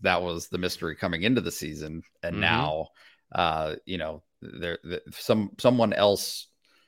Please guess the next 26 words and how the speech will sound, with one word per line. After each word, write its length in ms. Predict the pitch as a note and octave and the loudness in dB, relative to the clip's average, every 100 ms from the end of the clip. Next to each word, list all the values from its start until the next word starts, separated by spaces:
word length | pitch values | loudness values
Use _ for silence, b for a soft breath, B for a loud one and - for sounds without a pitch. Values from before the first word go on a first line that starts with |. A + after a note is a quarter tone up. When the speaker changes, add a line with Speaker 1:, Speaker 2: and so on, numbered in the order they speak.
| _ _ - | _ _ -2
Speaker 1:
has 220 | G#2+ F2 | 0 0
been 220 | G#2+ G2 | -2 0
found 500 | - G#2+ G2+ F2+ E2+ | 6 8 8 4 0
as 640 | E2+ F2 F2 E2 - - - | 2 2 2 -2 -8 -6 0
a, 160 | F2 - | 0 0
an 120 | F2+ | -4
easy 380 | E2+ G2+ F#2+ F2 | -2 -2 -2 -4
target 600 | - B2+ C3+ E2+ E2+ E2+ _ _ - | 0 4 4 4 -6 -8 _ _ -6
Speaker 2:
Yeah. 240 | F2 G2 | 4 4
Speaker 1:
for, 340 | F2+ E2 D#2 - b b b _ | 4 0 -4 -8 b b b _
you 100 | - | -2
know, 220 | F2 D2+ D#2+ - | 0 -2 -6 -6
the, 160 | F2 - | -4 -4
the 180 | F2 - | -4 0
ills 280 | G2 G2 - | 2 2 0
that 140 | F2+ | -2
have 120 | D#2 | 0
happened. 400 | F#2 A2+ A2 E2+ | 6 6 6 0
But 100 | E2 | 2
let's, 280 | G#2 B2 - - | 4 4 2 2
let's 400 | A#2+ A#2 - - _ - | 4 4 -2 -10 _ -6
keep 220 | C#3+ - | -4 0
things 240 | A2 F2+ | -2 0
in 100 | F#2+ | -4
perspective 540 | - - A#2+ A#2+ - - | -6 2 4 4 0 -10
here. 300 | - D2 | -10 -10